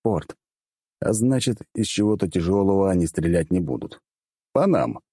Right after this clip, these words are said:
Тогда как наш второй отряд, что должен был подойти к порту с другой стороны, накрыло артиллерией. И теперь они прячутся в неглубоком ущелье, боясь высунуть голову.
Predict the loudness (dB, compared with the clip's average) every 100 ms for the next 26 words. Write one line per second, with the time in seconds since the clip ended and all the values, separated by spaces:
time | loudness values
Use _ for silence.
0 | _ _ _ _ _ -4 0 0 0 0
1 | 0 0 0 -2 0 2 2 0 -2 -6
2 | -8 _ _ _ -6 -2 0 2 2 2
3 | 0 -2 -2 0 0 -4 -4 -2 -2 -2
4 | -2 0 0 0 0 0 0 0 -6 _
5 | _ -2 0 0 2 2 2 0 -4 -2
6 | 0 2 0 -2 -8 -12 _ _ _ _
7 | _ _ _ -4 -2 0 2 4 2 2
8 | 0 0 0 0 2 2 2 0 0 2
9 | 0 0 0 2 2 0 0 0 0 -2
10 | 0 0 0 0 0 0 -4 -10